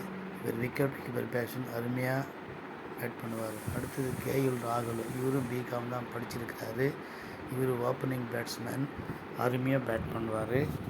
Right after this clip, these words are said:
அடுத்தது பார்த்தீங்கன்னாக்கா தினேஷ் கார்த்திக்,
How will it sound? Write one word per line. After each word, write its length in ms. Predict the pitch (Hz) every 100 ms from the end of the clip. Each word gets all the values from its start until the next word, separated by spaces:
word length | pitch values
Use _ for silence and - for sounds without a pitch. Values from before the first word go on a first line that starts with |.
| - - - - - - - - - - - - - - - - - - - - - - - - - - - - - - - - - - - - - - - - - - - - 110 - -
அடுத்தது 300 | - 131 147 135
பார்த்தீங்கன்னாக்கா 640 | 127 123 127 123 120 - 135 120 - - - -
தினேஷ் 420 | 127 135 131 -
கார்த்திக், 640 | 117 120 - - - -